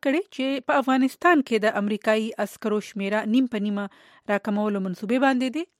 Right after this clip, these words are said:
عمل نه کوي. یو کردي چارواکي او شامي فعالینو د جمعې په ورځ ویلي دي چې په تیرو دریو اونیو کې د داعش توندلارو په شمالي شام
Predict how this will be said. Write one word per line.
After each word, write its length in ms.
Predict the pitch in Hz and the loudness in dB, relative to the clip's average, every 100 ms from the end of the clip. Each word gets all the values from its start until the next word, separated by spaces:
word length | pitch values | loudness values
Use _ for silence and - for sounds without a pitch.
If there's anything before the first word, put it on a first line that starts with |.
| - 202 | -6 -2
عمل 220 | 196 185 - 190 | -2 -6 -10 -10
نه 80 | 185 | -8
کوي. 220 | 180 170 165 _ _ _ _ _ _ _ _ _ - _ _ _ _ - | -10 -12 -16 _ _ _ _ _ _ _ _ _ -20 _ _ _ _ -2
یو 120 | 277 285 | 0 2
کردي 200 | 294 320 | 4 4
چارواکي 480 | 311 294 311 311 320 320 208 | 4 4 6 4 2 0 4
او 120 | 202 214 | 6 4
شامي 340 | - 214 233 247 | 2 2 2 2
فعالینو 360 | 240 208 220 233 220 | 2 2 0 -2 0
د 60 | 190 | -2
جمعې 280 | 196 214 208 | -2 -4 -2
په 60 | 190 | -2
ورځ 140 | 190 190 | -2 -4
ویلي 160 | 196 190 | -6 -4
دي 60 | 220 | -8
چې 120 | - - | -10 -10
په 120 | 190 | -8
تیرو 200 | 202 190 175 | -4 -4 -4
دریو 180 | 196 190 | -4 -2
اونیو 220 | 202 220 208 | -2 -4 -4
کې 200 | 233 226 | -6 -4
د 120 | 214 | 0
داعش 180 | 208 214 - | 2 0 -4
توندلارو 400 | 208 226 226 302 - - - - | -2 2 2 2 -4 -20 -18 0
په 160 | 269 | 0
شمالي 320 | 269 277 269 302 - | 4 4 4 2 4
شام 220 | 302 | 4